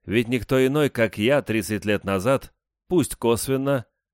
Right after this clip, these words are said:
оказывал помощь Бартлеттовой шайке, разрушившей место земного упокоения святого Дунстона.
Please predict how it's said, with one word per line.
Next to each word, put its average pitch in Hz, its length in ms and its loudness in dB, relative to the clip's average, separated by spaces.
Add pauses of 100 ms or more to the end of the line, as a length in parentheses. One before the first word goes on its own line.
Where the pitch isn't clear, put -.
(100)
оказывал 110 640 2
помощь 117 440 -2
Бартлеттовой 95 640 0
шайке, 101 560 -4 (460)
разрушившей 127 760 0
место 120 400 -2
земного 110 380 -2
упокоения 107 760 -2
святого 117 500 -4
Дунстона. 95 640 -6